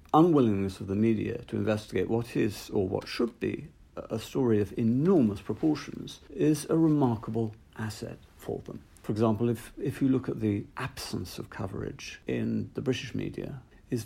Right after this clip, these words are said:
is very helpful to them. And when you do get coverage of it, it seems to be almost dictated by Team Francis. For example, there was an article in the Financial Times the other day.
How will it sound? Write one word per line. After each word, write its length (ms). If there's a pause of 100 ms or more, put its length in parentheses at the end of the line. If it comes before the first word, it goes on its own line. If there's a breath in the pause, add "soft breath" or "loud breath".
is 140
very 180
helpful 460
to 180
them. 320 (540 loud breath)
And 120
when 140
you 100
do 400
get 460 (340)
coverage 380
of 120
it, 260 (140)
it 120
seems 320
to 80
be 260
almost 680
dictated 840 (100)
by 200
Team 340
Francis. 800 (100)
For 140
example, 400
there 100
was 120
an 100
article 400
in 80
the 60
Financial 500
Times 520
the 140
other 160
day. 300